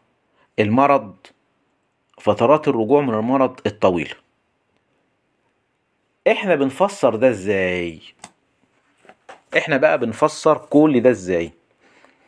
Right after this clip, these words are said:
التكيف اللي إحنا ذكرناه ده هو بالتلات طرق دول،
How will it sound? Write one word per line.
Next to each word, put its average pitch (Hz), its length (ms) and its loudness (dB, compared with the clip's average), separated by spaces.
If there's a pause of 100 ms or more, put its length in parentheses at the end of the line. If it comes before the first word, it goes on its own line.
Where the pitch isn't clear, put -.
(160)
التكيف 110 560 0
اللي 110 100 2
إحنا 110 160 -4
ذكرناه 98 440 -2
ده 101 100 0
هو 113 120 4
بالتلات 95 440 0
طرق 101 320 0
دول، 90 320 -4